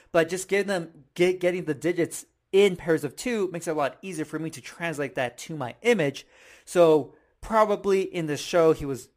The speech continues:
referencing, they might have done something similar like that. Like, "Okay, I'm just gonna get two random digits from all these different people." And they start saying it.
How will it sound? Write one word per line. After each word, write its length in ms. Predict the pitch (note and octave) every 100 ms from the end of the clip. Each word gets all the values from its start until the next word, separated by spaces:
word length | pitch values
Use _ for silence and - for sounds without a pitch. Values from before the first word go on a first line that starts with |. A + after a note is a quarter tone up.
| -
referencing, 600 | G#3 F#3+ D3+ D3 C#3 C3 _ _ _
they 100 | D#3
might 120 | F3
have 140 | F3 E3
done 160 | D#3+
something 300 | D3 D#3+ C#3+
similar 380 | - D3+ C#3+ C3
like 160 | A#2+ A#2+
that. 120 | D3
Like, 180 | A#2+ - _ -
"Okay, 120 | -
I'm 120 | F3 G3+
just 100 | G#3+
gonna 240 | G#3 F#3+
get 100 | -
two 520 | - - A3+ A3+ A#3
random 320 | G#3 G#3 G3+
digits 280 | F3+ F3 F#3
from 220 | - C#3+ - _ -
all 160 | F3+
these 100 | F3
different 240 | D#3 D#3+ -
people." 380 | B2+ - G#2 _ _ _
And 80 | D3
they 20 |
start 260 | D#3+ C3
saying 300 | - C3 A2+
it. 120 | G#2